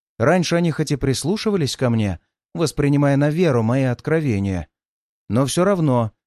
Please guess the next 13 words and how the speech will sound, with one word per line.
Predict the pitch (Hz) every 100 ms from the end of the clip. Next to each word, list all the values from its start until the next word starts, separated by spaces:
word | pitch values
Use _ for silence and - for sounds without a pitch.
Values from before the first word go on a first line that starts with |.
| _
всеми | - - 147 190 190 190
силами | - 147 143 147 151 151
цеплялись | 143 123 123 139 135 131 - _ -
за | 95 131 143
осколки | - 170 160 151
старых | 135 - 139 135 127 110
догм, | 110 117 95 90 78 _ _ _ _
разрушенных | - 202 175 180 135 123 120 127
моим | 135 143
появлением. | 127 151 160 135 98 95 85 76 - _ _ _ _ _ _ _ _
Однако | - 98 127 151 - -
прямо | 131 131 151 185 180
сейчас | - 185 - 127 95 -